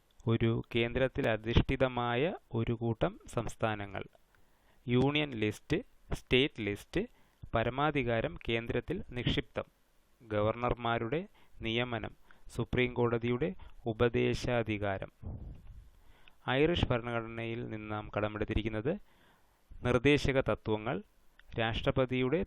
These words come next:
തിരഞ്ഞെടുപ്പ് സംവിധാനം, രാജ്യസഭയിലേക്ക് അംഗങ്ങളെ നാമനിർദ്ദേശം ചെയ്യൽ. ജർമ്മൻ ഭരണഘടന, ഭരണഘടനയിൽ നിന്ന് നാം കടമെടുത്തിരിക്കുന്നത് അടിയന്തരാവസ്ഥ പ്രഖ്യാപിക്കൽ. ഫ്രഞ്ച് ഭരണഘടനയിൽ നിന്നും നാം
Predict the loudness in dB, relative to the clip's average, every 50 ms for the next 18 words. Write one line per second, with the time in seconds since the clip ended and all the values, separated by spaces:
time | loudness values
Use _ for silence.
0 | 0 0 2 2 2 2 0 0 0 0 0 0 0 0 -4 -4 -4 -2 0 0
1 | 0 0 -2 -4 -8 -10 -16 -20 -20 -20 -16 -8 -2 0 0 2 2 0 0 0
2 | 0 -2 0 0 0 0 2 2 2 0 0 -2 -4 -6 -6 -8 -8 -8 -8 -6
3 | -6 -6 -4 -2 -2 0 0 -2 -2 -2 -4 -2 -4 -2 -2 -2 -2 0 0 0
4 | 2 0 -2 -4 -6 -6 -4 -2 -2 -2 -4 -6 -8 -12 -16 -16 -16 -16 -16 -18
5 | _ -20 -20 _ _ _ -18 -18 -16 -14 -14 -14 -14 -16 -18 -8 2 4 4 4
6 | 4 2 -2 -2 0 0 0 0 0 0 0 0 0 0 -2 -4 -4 -6 -8 -10
7 | -14 _ -2 0 0 0 0 0 2 2 2 2 2 0 0 0 0 -2 -2 -4
8 | -4 -4 -4 -4 -6 -4 -4 -2 -2 -2 -2 -2 -2 -2 -2 -2 -2 -2 -2 -2
9 | -4 -4 -6 -8 -14 -20 -20 -18 -6 -2 0 4 4 2 4 4 4 4 4 4
10 | 4 2 2 2 -2 2 2 2 2 2 0 0 0 0 -2 -2 -2 -4 -4 -4
11 | -12 _ -14 -12 -12 -12 -12 -14 -16 -18 -20 -20 -20 _ -20 -20 _ _ _ _
12 | _ -20 -20 -8 -2 0 0 0 2 0 0 2 2 0 2 2 2 2 2 0
13 | 0 -2 -2 -4 -4 -6 -8 -8 -8 -10 -10 -8 -6 -6 -6 -4